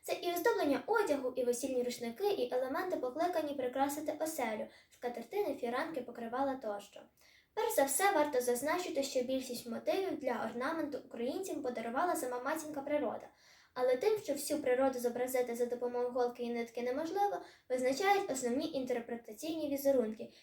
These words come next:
які містять той чи інший елемент з широким смисловим навантаженням. Впродовж століть на вишиванку впливали різні культури.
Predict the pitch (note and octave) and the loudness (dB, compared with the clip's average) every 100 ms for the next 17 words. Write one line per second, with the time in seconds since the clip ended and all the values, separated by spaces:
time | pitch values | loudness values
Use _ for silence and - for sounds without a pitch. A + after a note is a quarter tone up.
0 | - B3 C4 C4 C#4 C4 A#3+ B3+ B3 A#3 | -12 -8 -2 0 2 4 4 4 4 2
1 | B3 A#3+ A#3 A#3 A#3+ C4+ F#4 G4 - B3 | -2 0 0 0 0 0 0 -2 -2 0
2 | A#3+ C#4+ C#4 - B3 A#3+ A#3 B3 B3+ B3 | 0 0 -2 -4 -6 -4 -2 -2 -2 -4
3 | B3+ B3+ G#3 G#3 G#3+ A3 - _ _ - | -4 -6 -8 -8 -12 -14 -16 _ _ -2
4 | C4+ C4+ B4 - - C#4 G4 F#4 C#4+ C4 | 0 4 4 4 2 6 6 4 0 -2
5 | B3+ C#4+ F#4+ D#4+ - B3+ C#4+ E4+ D4 C#4 | 0 0 0 -4 -2 0 2 4 4 2
6 | D4+ C4 B3+ A#3 - A#3 A3+ | -2 -4 -4 -8 -4 -4 -4